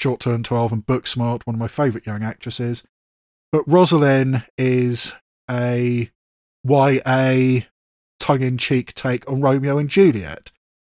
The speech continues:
because Rosalind was Romeo's ex and the cousin of Juliet,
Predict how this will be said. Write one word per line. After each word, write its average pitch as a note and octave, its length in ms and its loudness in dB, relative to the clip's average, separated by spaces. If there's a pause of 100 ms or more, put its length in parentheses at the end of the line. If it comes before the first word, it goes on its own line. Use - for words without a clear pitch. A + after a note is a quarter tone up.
because B2 160 -4
Rosalind A#2+ 640 -2
was A#2 380 -4
Romeo's A#2 640 -2 (100)
ex - 540 -4 (240)
and A#2 200 -6
the A#2+ 140 -8
cousin A#2+ 380 -2
of A2 180 -8
Juliet, C3 460 2